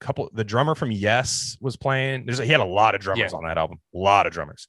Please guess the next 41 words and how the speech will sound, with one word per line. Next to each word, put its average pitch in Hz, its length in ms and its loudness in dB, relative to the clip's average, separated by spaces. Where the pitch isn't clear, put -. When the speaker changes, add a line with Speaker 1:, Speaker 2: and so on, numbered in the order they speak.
Speaker 2:
The - 60 0
drummer 104 200 8
Speaker 1:
And 98 80 2
Speaker 2:
from 101 100 0
Yes 113 280 2
is 101 100 -4
also 101 360 -4
the, 92 460 -6
um, 92 460 -10
the, 101 280 -4
uh, 90 420 -4
Instant 110 320 -10
Karma 95 240 -4
guy. 90 220 -10
Speaker 1:
Oh, 143 300 2
interesting. 110 320 -2
Speaker 2:
Yeah. 90 40 2
Speaker 1:
So 95 60 -4
they, 127 200 6
again, 110 300 2
another 104 260 2
guy 107 260 4
that 87 140 -2
they 92 120 -2
all 90 320 2
Speaker 2:
Mm-hmm. 92 80 -8
Speaker 1:
like, 92 140 -2
he 101 80 -8
was 104 120 0
Speaker 2:
Yeah. 85 40 0
Speaker 1:
like, 85 220 -4
"Yeah, 90 160 0
I - 20 -2
fuck 85 220 -4
with 85 80 -12
both 98 180 -2
of 87 60 -8
you 85 80 -8
guys." 85 200 -10
Yeah. 92 200 -2
So, 95 260 0